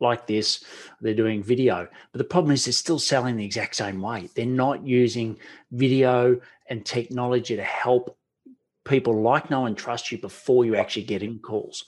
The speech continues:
right? So that's number one. Two is selling successfully on social, right? So LinkedIn,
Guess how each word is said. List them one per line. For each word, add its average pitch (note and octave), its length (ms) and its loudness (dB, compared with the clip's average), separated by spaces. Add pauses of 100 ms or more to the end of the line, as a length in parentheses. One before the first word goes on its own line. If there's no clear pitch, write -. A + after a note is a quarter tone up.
(240)
right? C3+ 220 0
So B2+ 80 4
that's B2 320 2
number A#2 220 4
one. G#2+ 400 2
Two E3 420 6 (360)
is B2 380 2 (160)
selling C3 680 2 (220)
successfully A#2 1000 0 (160)
on A#2 480 2 (220)
social, A#2 520 0 (440)
right? D3+ 220 -4
So D3 120 4
LinkedIn, D#3+ 600 2